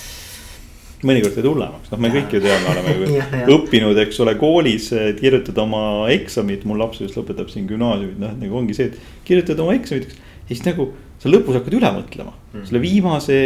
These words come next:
Speaker 1: kahe protsendi sees, et anna töö ära, eks ole.
Speaker 2: Mhm.
Speaker 1: Sa mõtled üle, hakkad tegema vigu, eks ole,
Speaker 2: Mhm.
Speaker 1: noh.
Speaker 2: Mhm. Mhm.
Speaker 1: Klassika. Et
Speaker 2: Jaa.
Speaker 1: selles mõttes ongi, et noh.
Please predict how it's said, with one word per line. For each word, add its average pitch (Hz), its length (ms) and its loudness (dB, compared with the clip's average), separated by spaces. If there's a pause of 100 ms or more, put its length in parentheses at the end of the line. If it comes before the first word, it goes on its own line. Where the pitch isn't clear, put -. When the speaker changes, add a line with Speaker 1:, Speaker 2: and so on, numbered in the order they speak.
(260)
Speaker 1:
kahe 160 240 0
protsendi 139 280 -8
sees, 156 200 -2
et 135 200 -6
anna 151 220 -2
töö 175 240 4
ära, 165 220 2
eks - 160 -10
ole. 90 100 -8
Speaker 2:
Mhm. 95 340 -12
Speaker 1:
Sa - 140 -4
mõtled 143 320 -2
üle, 196 220 4 (140)
hakkad - 320 -4
tegema 139 300 2
vigu, 170 340 2
eks 95 240 -8
ole, 90 120 -6
Speaker 2:
Mhm. 92 80 -6
Speaker 1:
noh. 113 100 -6 (120)
Speaker 2:
Mhm. 98 360 -12 (160)
Mhm. 98 240 -12
Speaker 1:
Klassika. - 520 -4 (240)
Et 110 80 -4
Speaker 2:
Jaa. - 80 -8
Speaker 1:
selles 202 220 8
mõttes 139 220 4
ongi, 165 220 8
et - 120 -6
noh. 139 120 -6